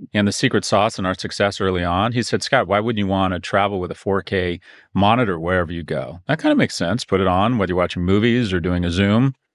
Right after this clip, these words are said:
You have this amazing four K monitor that immerses you in whatever the situation is that the entertainment is. Okay,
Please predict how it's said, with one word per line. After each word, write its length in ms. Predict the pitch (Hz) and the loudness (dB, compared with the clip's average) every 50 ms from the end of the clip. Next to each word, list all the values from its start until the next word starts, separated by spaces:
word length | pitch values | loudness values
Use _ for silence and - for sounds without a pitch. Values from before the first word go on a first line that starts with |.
| _ _ | _ _
You 100 | - 98 | -2 0
have 100 | 98 101 | 2 2
this 120 | 107 92 92 | 2 2 2
amazing 840 | 87 82 85 90 95 98 110 117 113 98 110 110 104 104 101 92 - - - - - - - - - - - - _ | 0 0 2 2 2 4 2 2 2 2 2 2 2 0 -2 -2 -6 -12 -20 -20 -20 -20 -20 -20 -20 -20 -20 -20 _
four 240 | - - 120 131 127 | 0 2 4 4 4
K 160 | - 143 131 | 4 2 2
monitor 420 | 123 120 127 147 175 143 95 85 80 | 2 2 2 2 2 0 -2 -4 -4
that 140 | 90 87 | -6 -4
immerses 480 | 90 90 95 107 120 117 - 113 95 - | -2 0 2 2 2 2 0 -2 -2 0
you 160 | 110 110 107 | 2 2 2
in 80 | 104 92 | 2 2
whatever 260 | 92 104 110 107 107 | 2 2 0 0 0
the 80 | 101 98 | -2 -2
situation 640 | - - 110 - - 107 107 110 120 - - 107 | 0 -2 -2 0 2 2 4 4 2 0 -2 -2
is 140 | 98 92 85 | -4 -4 -2
that 40 | 92 | -2
the 100 | 98 104 | 0 0
entertainment 440 | 104 110 107 - 139 156 175 117 | 0 0 0 0 -2 0 -2 -2
is. 100 | 85 80 | -4 -4
Okay, 320 | 110 131 131 - 104 110 | -4 -2 0 2 0 0